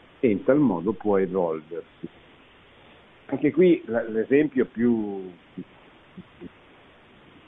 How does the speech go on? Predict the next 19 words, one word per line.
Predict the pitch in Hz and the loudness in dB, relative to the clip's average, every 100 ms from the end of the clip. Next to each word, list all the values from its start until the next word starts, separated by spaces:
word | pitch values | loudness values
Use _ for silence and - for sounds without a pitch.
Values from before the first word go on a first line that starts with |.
| - - - - - | -20 -20 -20 -18 -2
semplice, | 131 120 90 - - - - - - - - - | 0 0 -4 -12 -12 -14 -18 -20 -20 -20 -20 -8
facile | 143 139 - 92 | -6 -6 -8 -8
da | 92 - | -10 -6
fare | 120 110 98 | -2 -2 -2
per | - 90 | -6 -8
la | 95 | -8
nostra | 113 - 123 127 - | -8 -4 0 0 -2
storia, | 104 107 113 104 85 - _ _ - - - _ - | -2 -2 0 -2 -4 -14 _ _ -20 -20 -20 _ -16
è | 110 - | -16 -12
come | - 113 120 120 110 - _ - - - - _ - _ | -6 -2 2 2 0 -4 _ -20 -20 -20 -20 _ -20 _
il | - 98 - | -18 -10 -4
passaggio | 123 - - 147 117 87 92 95 | -4 -2 0 2 2 -4 -8 -6
che | 104 | -8
c'è | - 135 135 | -2 -2 -2
stato | - 110 113 - | -2 -2 -2 -4
dall'età | 104 98 92 90 - 113 107 92 | -4 -4 -6 -8 -4 -2 -2 -4
tardo | - 95 92 101 | -8 -8 -6 -4
antica, | 117 107 - 110 87 - | -2 -4 -6 -8 -6 -10
come | 95 82 | -10 -14